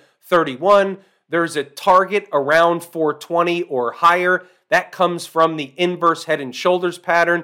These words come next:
that some moron in the video wanted me to take the line off the chart. That was last night. I'll leave the line on the chart so we can continue to remind ourselves what the market is doing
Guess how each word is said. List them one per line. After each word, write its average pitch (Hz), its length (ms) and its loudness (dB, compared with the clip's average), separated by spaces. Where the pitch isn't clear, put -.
that 143 200 -2
some 147 340 -2
moron 165 640 4
in 139 180 -8
the 120 60 -10
video 160 420 0
wanted 147 360 -2
me 151 140 -8
to 143 80 -14
take - 220 -8
the 110 80 -10
line 156 400 0
off 175 200 0
the 175 60 -12
chart. 170 460 0
That 151 140 -4
was 139 240 -6
last 143 440 0
night. 175 400 -4
I'll 180 160 2
leave 208 280 -2
the 180 100 -4
line 170 520 2
on 226 260 4
the 226 80 -2
chart 147 420 2
so 180 120 -2
we 175 160 -2
can 170 220 -8
continue 220 680 -6
to 214 140 -6
remind 190 640 2
ourselves 147 800 0
what 156 340 0
the 220 80 0
market 196 580 0
is 185 280 0
doing 180 480 0